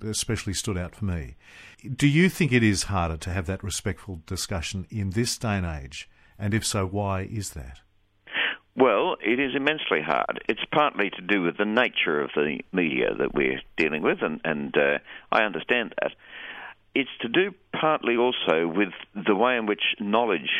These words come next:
Speaker 2: human knowledge, is so fragmented now. Uh, I know lots of things about a small area, and other people know lots of things about their small area, uh, but trying to explain the Christian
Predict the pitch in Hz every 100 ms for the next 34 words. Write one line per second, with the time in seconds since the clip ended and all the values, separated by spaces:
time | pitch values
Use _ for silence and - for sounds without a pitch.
0 | - 120 98 101 117 90 73 69 80 71
1 | 71 67 76 67 55 64 52 50 - _
2 | - - - - 82 82 78 - 98 120
3 | 107 101 92 107 - 82 98 87 78 73
4 | 92 90 85 - - _ _ 80 76 -
5 | 92 87 90 101 110 110 50 69 92 95
6 | - 85 85 85 87 - 98 87 78 78
7 | 78 85 87 - 69 76 69 78 98 120
8 | - - - - - 87 87 87 71 -
9 | - 110 - _ - - 143 165 135 123
10 | 104 - 113 107 85 - 104 - 85